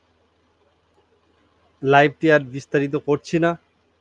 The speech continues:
লাইভটি আমি এখানেই শেষ করছি। আমি আশা রাখছি আপনারা সম্পূর্ণ লাইভটি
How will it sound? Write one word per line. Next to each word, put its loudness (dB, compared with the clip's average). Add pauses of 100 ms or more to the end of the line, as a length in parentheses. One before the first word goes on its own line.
(2500)
লাইভটি 0
আমি -2 (760)
এখানেই -2
শেষ -4 (120)
করছি। -6 (760)
আমি -4 (180)
আশা 2
রাখছি 0
আপনারা -2 (3000)
সম্পূর্ণ -2 (420)
লাইভটি -2